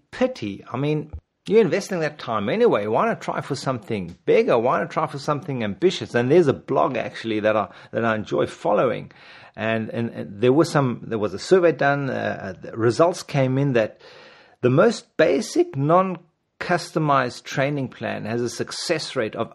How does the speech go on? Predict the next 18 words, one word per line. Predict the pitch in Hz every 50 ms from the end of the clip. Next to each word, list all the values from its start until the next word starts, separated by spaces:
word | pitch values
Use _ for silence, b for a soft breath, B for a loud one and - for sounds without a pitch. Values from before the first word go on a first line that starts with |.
| -
under | - 143 156 160 156
forty-five | - - - - 131 120 120 - - - 117 117 117 113 -
percent. | - 113 - - - - - - _ - _ _ _ _ _ _ _ _ _ _ _ _ _ _ _ _ _ _ -
That | - 175
means | 196 185 156 127
runners | 135 214 254 233 185 165 151
that | 165 160
are | 156 151 147
adhering | 143 135 - - 214 247 240 190 151 -
to | - 143 127
a | 123
run | 131 170 196 170
plan, | - - 127 123 131 131 - _ -
under | - 185 208 208 190
forty-five | - - 180 165 147 - - 139 131 -
percent | - - - - 120
success | - - - - 127 117 - -
rate. | 120 110 -